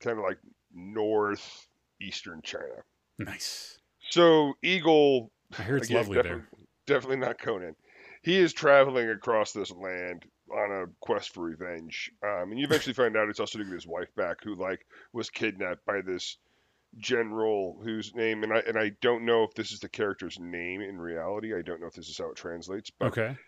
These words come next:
Speaker 1: it, it's just General Long.
Speaker 2: General Long. Okay. All right.
Speaker 1: Yeah. I was like, "That could be, it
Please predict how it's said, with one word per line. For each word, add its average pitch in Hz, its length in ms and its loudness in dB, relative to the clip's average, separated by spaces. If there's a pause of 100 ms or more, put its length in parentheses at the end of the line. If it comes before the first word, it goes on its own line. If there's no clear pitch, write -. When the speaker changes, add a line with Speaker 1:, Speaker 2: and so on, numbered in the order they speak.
(220)
Speaker 1:
it, 117 340 0
it's 104 180 -4
just 107 280 -6
General 110 480 -4
Long. 82 440 -4 (420)
Speaker 2:
General 127 340 4
Long. 143 380 0
Okay. 151 380 0 (180)
All 120 80 -6
right. 156 220 -4
Speaker 1:
Yeah. 123 120 -2 (280)
I 135 60 6
was 147 140 6
like, 120 220 4
"That 170 320 2
could 135 300 -2
be, 117 560 0 (840)
it 120 140 2